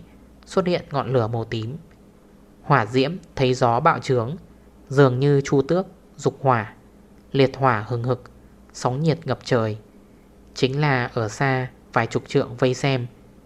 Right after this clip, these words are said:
tất cả mọi người đều có thể cảm nhận được đập vào mặt mình là cuồn cuộn sóng nhiệt.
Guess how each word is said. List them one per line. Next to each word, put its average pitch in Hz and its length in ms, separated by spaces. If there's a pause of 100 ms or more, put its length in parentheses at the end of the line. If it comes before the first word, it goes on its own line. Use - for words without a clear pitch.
(220)
tất 196 160
cả 131 120
mọi 113 140
người 117 320
đều 110 140
có 127 100
thể 127 180
cảm 110 280
nhận 117 180
được 117 200 (500)
đập 123 160
vào 117 120
mặt 117 220
mình 113 260 (320)
là 113 220
cuồn 110 200 (100)
cuộn 120 160 (120)
sóng - 280
nhiệt. 139 160